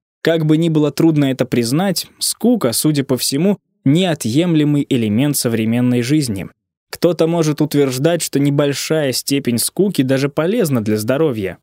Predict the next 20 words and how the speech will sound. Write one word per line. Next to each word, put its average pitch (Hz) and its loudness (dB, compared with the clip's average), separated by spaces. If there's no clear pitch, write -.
Пока 180 -2
внешний 180 0
мир 180 2
еще 156 0
не 156 2
захватил 151 0
наше 123 -2
внимание, 110 -2
мы 208 0
можем 214 2
посмотреть 160 -2
внутрь 147 0
себя 135 -2
и 233 2
сосредоточиться 156 0
на 131 2
своем 123 -2
собственном 143 -2
ментальном 123 0
ландшафте. 113 -4